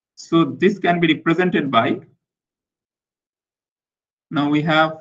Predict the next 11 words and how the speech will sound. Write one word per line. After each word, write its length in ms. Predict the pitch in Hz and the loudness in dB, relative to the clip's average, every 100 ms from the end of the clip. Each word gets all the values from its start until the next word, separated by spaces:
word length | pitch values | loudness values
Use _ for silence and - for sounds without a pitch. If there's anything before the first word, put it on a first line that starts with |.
| - _ _ _ _ _ _ _ _ _ _ _ _ _ _ _ _ _ _ _ - | -20 _ _ _ _ _ _ _ _ _ _ _ _ _ _ _ _ _ _ _ -2
R 240 | 135 143 139 | 0 0 0
in, 360 | 165 156 - - _ _ _ _ _ _ _ _ _ _ _ _ _ - | -2 -2 -8 -12 _ _ _ _ _ _ _ _ _ _ _ _ _ -6
which 160 | 139 | -4
is 120 | 147 147 | -4 -4
connected 760 | 156 147 160 170 170 - - - _ _ _ _ _ _ _ _ _ _ _ _ _ _ _ _ _ _ _ _ _ _ _ _ _ _ _ _ _ _ _ _ | -2 -2 0 -2 -2 -6 -20 -20 _ _ _ _ _ _ _ _ _ _ _ _ _ _ _ _ _ _ _ _ _ _ _ _ _ _ _ _ _ _ _ _
over 200 | 135 135 | -4 -2
here 300 | 143 - 156 | -2 0 0
like 280 | 147 143 123 | 2 2 2
this. 180 | 135 165 | -2 -2
But 140 | 139 120 | -2 0
remember, 560 | 143 185 165 170 359 | 0 2 2 2 0